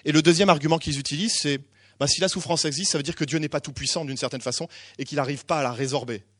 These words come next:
ce mal et cette souffrance. Et on va voir comment Jésus répond à ces deux questions aujourd'hui. Il a des arguments de poids, Jésus. On va voir qu'il est bon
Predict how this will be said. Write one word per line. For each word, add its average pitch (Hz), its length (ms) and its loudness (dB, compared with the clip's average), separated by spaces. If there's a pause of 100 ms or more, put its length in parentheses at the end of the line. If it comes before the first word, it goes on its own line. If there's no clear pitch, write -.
(840)
ce - 120 -8
mal 117 320 -4
et 117 60 -16
cette 113 180 -10
souffrance. - 480 -14 (1500)
Et 156 80 2
on 160 60 4
va 165 80 6
voir 185 220 2
comment 156 220 2
Jésus 151 460 -2
répond 151 460 -2 (540)
à 127 80 0
ces 135 160 2
deux 151 180 0
questions 127 480 -2 (120)
aujourd'hui. 101 440 -10 (120)
Il 123 120 -4
a 127 60 2
des 120 180 -4
arguments 120 300 -2
de 104 100 -4
poids, 98 360 -6 (200)
Jésus. 90 340 -14 (320)
On 117 80 -4
va 117 60 2
voir 131 160 2
qu'il 110 180 -4
est 104 120 -2 (200)
bon 151 240 4